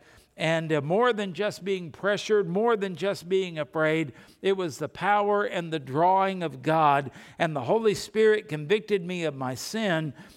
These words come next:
and then he gave me assurance because I learned and have been learning ever since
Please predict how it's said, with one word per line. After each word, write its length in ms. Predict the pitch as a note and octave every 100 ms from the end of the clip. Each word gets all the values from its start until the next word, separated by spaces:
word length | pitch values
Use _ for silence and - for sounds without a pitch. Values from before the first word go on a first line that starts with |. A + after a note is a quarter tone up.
| -
and 220 | D#3 D#3
then 340 | F#3 F#3 E3 - _ - -
he 140 | E3
gave 340 | D3 F3+ A3 F#3
me 320 | G3+ G3 G3
assurance 880 | D#3 C3 - A#3+ A#3 D3+ C3+ F#3+ -
because 520 | E3 D3+ E3 E3 C#3 - - -
I 160 | E3+ E3
learned 520 | F3+ A3+ A#3+ A#3+ A3+
and 220 | - F3
have 120 | E3
been 200 | G3 G3+
learning 420 | F#3+ A#3 G#3+ F#3+
ever 220 | G3 F3 E3
since 720 | - G#3+ D#3+ D3 - -